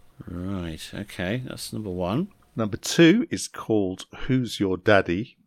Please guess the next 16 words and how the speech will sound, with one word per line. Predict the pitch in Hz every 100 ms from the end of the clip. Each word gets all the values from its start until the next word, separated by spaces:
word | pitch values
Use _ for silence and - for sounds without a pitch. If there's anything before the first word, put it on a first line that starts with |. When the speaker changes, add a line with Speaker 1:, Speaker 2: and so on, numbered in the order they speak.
| _ _ -
Speaker 2:
Who's | 131 117
Your | 110
Daddy | 117 104 92
features | 90 120 113 - 101 95
an |
adopted | 85 87 98 - - 85
child | - - 95 78 87 143
who's | 95 82 - -
now | 80 78
grown | - 78 71 71
up, | - - - _ _ _ _ _ _ _ _ -
and | 98
they | 107
have | 101 95
to | -
guess | 87 120 90 - -